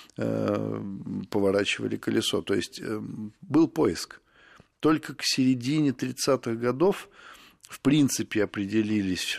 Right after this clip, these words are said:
все производители с форматом автомобиля, что двигатель имеет сцепление, э, коробку переда-, что автомобиль имеет двигатель, сцепление, коробку передач, поворотные колеса. И то там их был поиск: передний приводный автомобиль, задний приводный автомобиль,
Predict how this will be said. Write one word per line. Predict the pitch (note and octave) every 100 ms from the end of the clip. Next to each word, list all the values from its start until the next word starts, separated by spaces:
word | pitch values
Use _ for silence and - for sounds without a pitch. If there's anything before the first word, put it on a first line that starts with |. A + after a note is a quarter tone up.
| G2
все | - A2+
производители | - G2 F#2+ F#2+ G2 G2 - F2+
с | F#2
форматом | - G#2 G#2+ F#3+ - F2 -
автомобиля, | - - G#2 G2+ F#2+ F#2 E2 - - - -
что | -
двигатель | F#2 A#2 D3+ - F2 F2
имеет | F#2 F2 E2+ - - -
сцепление, | - - - G#2+ C3 B2+ A#2+ A2+ - - - _
э, | G#2 F#2 F2 E2
коробку | - A#2 B2+ F2
переда-, | F2 F2 G2 B2 A2+
что | - G#2+ F#2
автомобиль | - A#2+ D3 C3+
имеет | G#2
двигатель, | F2+ A#2 C3+ A#2 A2+
сцепление, | - - B2 B2+ G2+
коробку | - B2+ -
передач, | - F2+ A2 B2+ - - -
поворотные | G#2 G2+ C#3+ - F#2+
колеса. | - F#2 A#2+ C3 A2 - - - - - -
И | A#2+ G#2
то | - D#3+ C3+
там | - F#2
их | F#2 G2
был | G2
поиск: | E2+ F2 D#2+
передний | - F2 A#2 D3+ C3+
приводный | B2 A#2+ A#2 G#2+ G#2 F#2+
автомобиль, | - G2 F2+ F2 D#2+
задний | D2 A#2+ C#3 C3
приводный | A#2+ A#2 G#2+ G2+ G2+
автомобиль, | F#2 - F#2+ F#2 F2+ E2+